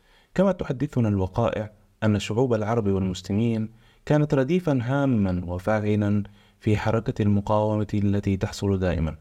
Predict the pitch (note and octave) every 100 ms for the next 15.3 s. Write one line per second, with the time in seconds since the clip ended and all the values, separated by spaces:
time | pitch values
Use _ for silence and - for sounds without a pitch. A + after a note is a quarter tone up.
0 | _ _ _ _ _ _ F#3 G3+ F3 F3+
1 | D3 D3 - C#3 A#2+ - B2 A#2+ B2 B2
2 | - A2 G2+ G2 - G2 A2 G#2+ A2 A2
3 | G#2 G2+ F#2+ G#2 G2 F#2+ G2 - E2 -
4 | _ _ _ _ _ _ A2 A2+ F#3 G3
5 | D#3 A#2+ A#2+ C3+ C#3 C#3 C3 A#2+ - A#2
6 | A#2+ A2 A2 - G#2 F#2+ F2+ E2 F#2 -
7 | _ _ - F#2 G2+ G#2 A#2 A#2+ A2+ A2+
8 | A2 - F#2+ G#2 G2+ G2 F2+ F2 F#2 -
9 | A2+ A#2 A2+ - _ _ _ A#2 E3+ F3
10 | C3 B2+ A#2 A2 A#2+ A#2+ A#2+ A2+ A2+ A2
11 | A2+ G#2 G2 F2+ D#2+ - - _ _ _
12 | _ - G#2 B2+ B2 A#2 A#2 A2+ A2+ -
13 | _ - B2 B2+ A2 A#2 A2 A2 - A2
14 | A2 G#2 G#2 G2+ F2 - - G#2+ G2 G#2
15 | G2 -